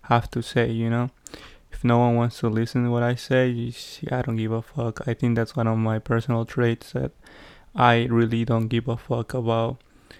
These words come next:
um, other people's thoughts, you know? Like, some things are important,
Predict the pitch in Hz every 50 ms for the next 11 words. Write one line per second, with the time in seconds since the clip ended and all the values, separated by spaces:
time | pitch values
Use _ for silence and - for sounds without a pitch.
0 | _ _ _ _ _ _ _ - - - 131 120 117 113 113 110 110 110 113 117
1 | - _ - - _ - _ - - 120 117 117 117 - - 117 - - 127 123
2 | - - 120 120 120 - - - - - - - - - - - - - - -
3 | 127 117 113 113 113 113 120 120 - _ _ _ _ - - _ _ _ _ _
4 | _ _ - 120 117 113 - - - 139 131 131 - 135 127 123 - 123 117 117
5 | 113 - - 120 113 113 113 120 123 131